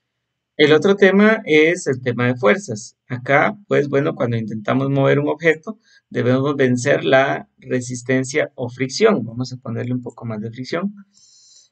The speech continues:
Y entonces llega el momento en que la fuerza que hacemos supera la, la fricción. En ese caso, el objeto empieza a aumentar su velocidad,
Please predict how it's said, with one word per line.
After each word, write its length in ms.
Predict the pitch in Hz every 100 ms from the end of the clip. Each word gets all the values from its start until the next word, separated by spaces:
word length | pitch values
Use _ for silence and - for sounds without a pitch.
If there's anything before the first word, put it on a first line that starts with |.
| _
Y 160 | - 156
entonces 720 | 170 180 175 175 214 208 - _ -
llega 320 | 143 151 185
el 80 | 196
momento 560 | 196 185 175 - 185
en 160 | - 139
que 80 | 131
la 180 | 120 120
fuerza 340 | 139 160 175
que 100 | 196
hacemos 440 | 190 175 156 160
supera 460 | - 135 143 175 160
la, 340 | 123 117 123 -
la 280 | 120 113 113
fricción. 540 | 117 107 - 110 110 -
En 160 | 127
ese 200 | 127 165
caso, 460 | - 160 151 180 190 _ _ -
el 140 | 131
objeto 420 | 143 147 143 170 -
empieza 520 | 139 127 135 139 - -
a 80 | 139
aumentar 540 | 127 120 120 170 208
su 120 | 208 135
velocidad, 580 | 113 113 123 113 -